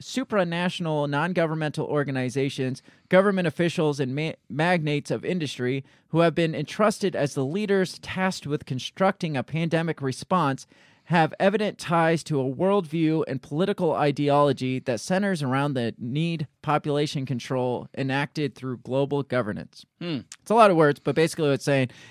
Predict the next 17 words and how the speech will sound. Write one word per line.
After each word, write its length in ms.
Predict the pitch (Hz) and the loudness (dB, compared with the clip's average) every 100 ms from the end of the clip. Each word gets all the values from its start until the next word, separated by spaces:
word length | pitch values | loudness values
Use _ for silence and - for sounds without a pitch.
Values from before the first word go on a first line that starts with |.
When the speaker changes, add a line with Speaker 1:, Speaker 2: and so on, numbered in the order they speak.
| - | -8
Speaker 1:
if 80 | - | -2
you 80 | 175 | 2
look 240 | 262 247 | 2 4
at, 240 | 220 180 _ _ _ _ _ _ _ | 4 2 _ _ _ _ _ _ _
it's 120 | - | -4
not 180 | 233 214 | -2 0
saying, 320 | 220 190 151 - _ - | 2 2 0 -4 _ -4
"Hey, 160 | 135 | -2
the, 320 | 110 127 110 - _ | 2 2 2 -2 _
the, 200 | 120 110 _ | -2 -2 _
the 100 | - | -4
covid 280 | - 156 151 | 2 2 2
nineteen 340 | 147 131 151 | -2 -2 -2
response 560 | 135 - 151 139 113 - | -4 -2 0 0 -2 -4
was, 380 | - 147 120 - - _ _ _ _ _ _ _ _ _ _ _ _ - | 2 4 4 -2 -18 _ _ _ _ _ _ _ _ _ _ _ _ -8
uh, 100 | 87 - | -4 2
evidence 540 | 160 147 147 135 - | 4 6 4 2 -4